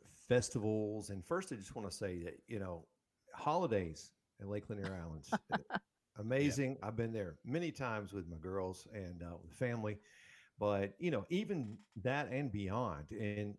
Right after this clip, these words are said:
Speaker 1: and under the current situation this fall and even in twenty twenty-one, what kinds of festivals can, can we look forward to, events around Lake Lanier?
Speaker 2: Well,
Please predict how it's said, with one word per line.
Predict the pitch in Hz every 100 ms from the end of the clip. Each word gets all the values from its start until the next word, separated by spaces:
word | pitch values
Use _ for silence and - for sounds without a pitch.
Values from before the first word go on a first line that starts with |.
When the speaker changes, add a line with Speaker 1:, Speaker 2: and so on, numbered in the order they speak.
| -
Speaker 1:
and | 107
under | 117 120
the | 95
current | - 147 151 101
situation | 147 - 131 131 - 110
this | 104 113 - -
fall | - 123 113 110 110 101 _
and | 104 107
even | 113 104 101
in | 98
twenty | - 110 101
twenty-one, | 104 95 95 87 98
what | 131 -
kinds | 170 139
of | 98 -
festivals | 127 120 120 110 107 -
can, | 110 104 98 -
can | 110
we | 101
look | 92 98
forward | - 98 90 -
to, | 92 82
events | 78 101 101 -
around | 87 82
Lake | 80 -
Lanier? | 92 73 - _
Speaker 2:
Well, | 240 254 294 302